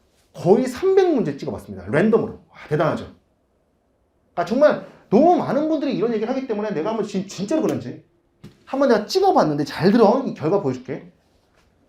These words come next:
거의 삼백 문제를 내가 봤는데 열네 문제 나오더라, 씨. 많이 나오냐? 이게 팩트야, 강사! 이게 팩트예요. 그러니까,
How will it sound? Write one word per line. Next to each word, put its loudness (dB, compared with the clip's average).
거의 4
삼백 -2
문제를 -2
내가 -4
봤는데 -6
열네 0
문제 -6
나오더라, -10
씨. -20
많이 -8
나오냐? -12
이게 -6
팩트야, -6
강사! 4
이게 -10
팩트예요. -16
그러니까, -4